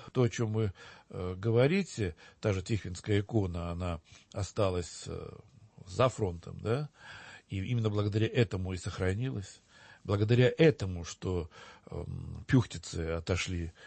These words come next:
и Псков-Печерский монастырь были в Эстонии, да, за пределами кровавого Н К Д-шного режима они не достались и были сохранены. И не просто физически сохранены, а сохранены нравственно, морально.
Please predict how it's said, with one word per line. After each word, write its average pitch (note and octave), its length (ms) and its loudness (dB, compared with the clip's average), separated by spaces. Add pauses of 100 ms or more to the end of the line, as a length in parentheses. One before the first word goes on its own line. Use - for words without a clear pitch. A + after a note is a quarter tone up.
(100)
и F2+ 220 -2 (140)
Псков-Печерский - 680 2
монастырь F2 480 -6 (280)
были F2 220 0
в F2+ 120 0
Эстонии, C#2+ 640 -2 (380)
да, F2+ 180 -2
за A#2+ 260 6
пределами G#2+ 960 6 (240)
кровавого A2 540 6
Н F2+ 80 2
К G#2+ 180 2
Д-шного F#2+ 540 2 (120)
режима G#2+ 600 6 (180)
они G2+ 240 2
не G#2 100 2
достались G#2 640 6
и A#2 80 4
были A2 280 6
сохранены. A2+ 960 4 (240)
И A2+ 100 4
не A2 100 6
просто C#3+ 420 4 (100)
физически C3 680 4
сохранены, E2 580 -6 (840)
а G#2 100 4
сохранены A2+ 560 4 (180)
нравственно, A2 540 4
морально. G#2 560 6